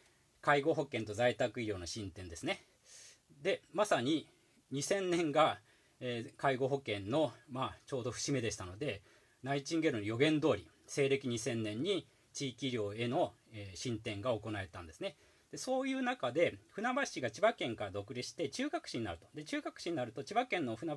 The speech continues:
橋保健所が船橋市保健所になるということが起こりまして、私、この時に一期目の議員をやってたので、まあ、船橋の保健所が移管されるとしたら、どういう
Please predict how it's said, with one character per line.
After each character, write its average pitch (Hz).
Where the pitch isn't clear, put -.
橋 107
保 101
健 110
所 113
が 113
船 185
橋 202
市 -
保 120
健 156
所 160
に 120
な 117
る 117
と 101
い 95
う 107
こ 151
と 175
が 107
起 98
こ 110
り 104
ま 104
し -
て、 104
私、 214
こ 202
の 202
時 196
に 123
一 123
期 175
目 175
の 123
議 104
員 113
を -
や 107
っ -
て -
た 110
の 92
で、 120
ま 175
あ、 -
船 190
橋 160
の 123
保 135
健 151
所 151
が 143
移 120
管 143
さ -
れ 143
る 143
と 117
し -
た 156
ら、 143
ど 147
う 196
い 180
う -